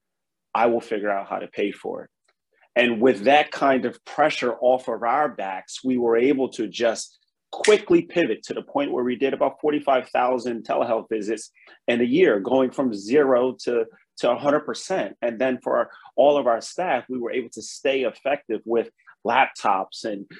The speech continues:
internet connections, just the basic necessities. And for us at Delaware Valley Community Health,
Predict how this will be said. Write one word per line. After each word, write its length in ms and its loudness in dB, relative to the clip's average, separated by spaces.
internet 440 4
connections, 640 -8
just 260 -2
the 260 0
basic 420 4
necessities. 800 -4
And 200 0
for 180 2
us 180 2
at 160 2
Delaware 320 4
Valley 280 0
Community 420 -8
Health, 360 2